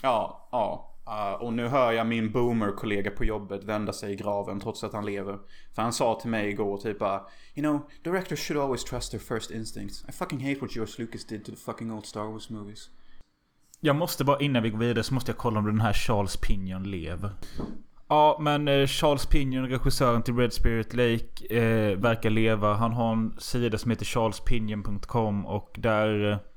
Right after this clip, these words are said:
Speaker 2: på första sidan nu ser jag att, eh, det har släppts en Blu-ray double feature med Red Spirit Lake och We Await.
Speaker 1: Fuck yeah, man. Keeping it strong. Respekt. Uh,
Speaker 2: Mer pengar t-, mer pengar till tjacket.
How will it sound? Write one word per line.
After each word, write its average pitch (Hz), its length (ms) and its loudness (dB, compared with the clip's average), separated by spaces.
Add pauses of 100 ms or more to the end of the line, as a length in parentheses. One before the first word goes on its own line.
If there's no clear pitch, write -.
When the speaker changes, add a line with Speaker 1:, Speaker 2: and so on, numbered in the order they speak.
(520)
Speaker 2:
på - 80 0
första 123 340 4
sidan 113 320 2
nu 113 100 4
ser 107 340 2
jag 101 160 2
att, - 260 -6
eh, 101 140 0
det 101 160 0
har 104 40 2
släppts - 440 -2
en 101 160 0
Blu-ray 101 680 2
double 101 300 0
feature 101 720 -2
med 101 500 -2
Red 101 180 0
Spirit 101 380 -2
Lake 98 260 -2 (100)
och - 180 -4 (180)
We 101 280 0
Await. 95 720 0 (1080)
Speaker 1:
Fuck 160 360 0
yeah, 139 300 0
man. 104 400 0
Keeping 135 340 -4
it 139 80 -4
strong. 98 480 -6 (500)
Respekt. - 520 -12 (1400)
Uh, 107 180 0
Speaker 2:
Mer 117 160 4
pengar 101 300 6
t-, - 140 -12
mer 123 220 4
pengar 123 280 12
till 107 100 -6
tjacket. - 420 -8